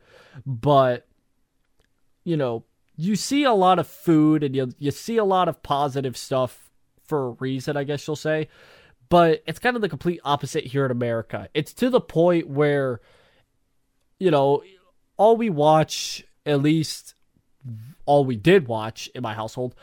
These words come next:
was the news. And, like, it was just twenty-four seven negative stuff in politics. That's probably, like, one of the biggest reasons why I wanna say, like, if I ever had Japanese television,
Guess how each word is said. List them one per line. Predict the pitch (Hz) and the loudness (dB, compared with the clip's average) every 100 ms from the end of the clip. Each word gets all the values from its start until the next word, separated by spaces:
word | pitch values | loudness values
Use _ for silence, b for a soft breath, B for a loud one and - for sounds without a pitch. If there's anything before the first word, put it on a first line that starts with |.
| 175 160 | -20 -14
was | - 131 123 113 - | -2 0 2 -2 -8
the | - | -6
news. | 120 131 143 127 117 - | -2 2 2 0 -4 -8
And, | 131 127 127 | -6 -4 -2
like, | 123 117 _ | -4 -6 _
it | 165 | -2
was | 156 135 | -2 -2
just | 135 - | -6 -8
twenty-four | - 180 202 190 147 139 127 | -6 0 2 2 -2 -4 -6
seven | 120 - 147 139 120 104 104 | -6 -4 0 0 -2 -10 -8
negative | 123 135 127 120 110 | -4 -4 -4 -6 -10
stuff | - - - 127 113 _ _ - | -12 -14 -4 -4 -4 _ _ -20
in | 127 | -20
politics. | - 131 127 123 113 - 95 - - - - _ _ _ _ _ _ _ _ _ _ _ - | -4 0 0 0 -6 -14 -18 -18 -20 -20 -20 _ _ _ _ _ _ _ _ _ _ _ -2
That's | 160 165 | -2 2
probably, | 180 180 | 2 4
like, | 165 | 4
one | 143 | 4
of | 160 | 2
the | 135 | 0
biggest | 123 139 135 | 0 -2 -2
reasons | 139 135 123 113 | -4 -4 -6 -4
why | 127 131 | -2 -2
I | 123 | -2
wanna | 123 123 | -4 -4
say, | - 135 | -4 -4
like, | 127 120 | -4 -6
if | 120 127 | -6 -6
I | 123 | -6
ever | 127 120 | -6 -6
had | 120 | -6
Japanese | 117 127 - 120 | -6 -6 -8 -10
television, | - 139 123 123 113 117 113 | -2 -2 -2 -6 -6 -8 -8